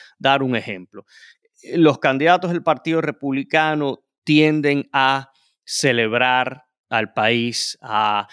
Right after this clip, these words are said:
decir que este es el mejor país del mundo, que este, este es el país donde cualquiera que quiere, eh, eh, venir y aportar y trabajar y cumplir las leyes, eh, puede triunfar.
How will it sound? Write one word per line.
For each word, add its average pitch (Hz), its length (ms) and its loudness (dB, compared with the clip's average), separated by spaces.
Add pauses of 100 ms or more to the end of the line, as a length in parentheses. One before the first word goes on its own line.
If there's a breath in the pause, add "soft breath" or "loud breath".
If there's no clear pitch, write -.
(140 soft breath)
decir 123 500 -2
que 131 120 0
este 117 240 -6
es 110 80 -10
el 110 240 -2
mejor 110 400 -2
país 110 260 -2
del 120 180 0
mundo, 147 640 2 (220 soft breath)
que 123 100 -4
este, - 340 -4
este 127 200 -2
es 117 80 -2
el 110 120 -2
país 117 560 0 (280 loud breath)
donde 113 480 0
cualquiera 113 640 -2
que 107 180 -8
quiere, 110 380 -4 (340 soft breath)
eh, 101 540 -8 (100)
eh, 101 320 -14
venir 135 460 -2
y 113 60 -2
aportar 143 680 -2
y 110 80 -8
trabajar 131 760 0
y 107 80 -10
cumplir 110 520 -8
las 107 160 -4
leyes, 143 640 0 (220 loud breath)
eh, 110 200 -2
puede 117 400 0
triunfar. 151 840 0